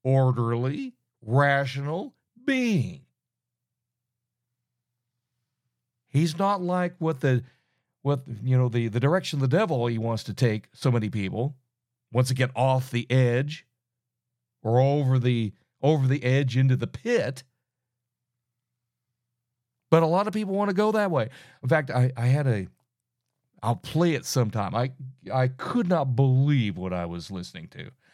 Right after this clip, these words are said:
I just couldn't believe it. And it's over on TikTok. Not that I've got a TikTok account, won't have it.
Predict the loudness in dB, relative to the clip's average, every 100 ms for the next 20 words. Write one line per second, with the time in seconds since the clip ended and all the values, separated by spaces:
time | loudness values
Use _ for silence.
0 | _ _ -2 -2 -4 -6 -6 -4 -4 -4
1 | -2 -4 -4 _ _ _ _ _ _ _
2 | _ _ _ _ _ _ _ 0 2 2
3 | 2 0 0 0 -2 -4 -4 -4 _ -8
4 | -4 -4 -6 -16 _ _ 0 2 2 0
5 | 0 -2 -2 -4 -4 -2 -2 -4 -2 -2
6 | -2 -4 -4 -2 -2 -4